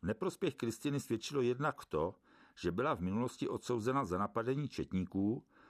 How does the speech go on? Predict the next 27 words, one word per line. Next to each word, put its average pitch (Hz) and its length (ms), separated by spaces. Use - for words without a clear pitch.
z - 80
čehož 165 260
soud 147 260
vyvodil, 110 500
že 90 140
má 117 160
násilnické 107 680
sklony, 76 560
a - 100
také 123 380
to, 101 380
že 80 160
aby 104 240
zatajila 113 500
Aneščinu 107 640
smrt, - 480
rozesílala 131 720
jejím 120 220
jménem 120 240
vzkazy 104 380
jejímu 117 320
okolí, 107 600
že 101 140
je 107 60
Aneška 117 380
v - 80
klášteře 101 800